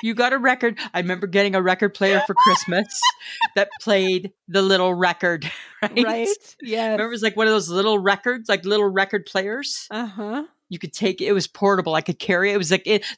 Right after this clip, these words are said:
Speaker 1: looked like it was a suitcase, right? I could carry it with me from room to room and listen
Speaker 2: Stop
Speaker 1: to my
Speaker 2: it.
Speaker 1: books.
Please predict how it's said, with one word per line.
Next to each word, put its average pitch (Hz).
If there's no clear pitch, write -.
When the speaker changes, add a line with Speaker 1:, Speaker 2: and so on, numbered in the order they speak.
Speaker 1:
looked 254
like 302
it 247
was -
a 165
suitcase, -
right? 185
I 220
could 196
carry 196
it 185
with 190
me 214
from 180
room 190
to -
room 214
and 156
listen 160
Speaker 2:
Stop 180
Speaker 1:
to 180
my 185
Speaker 2:
it. 170
Speaker 1:
books. -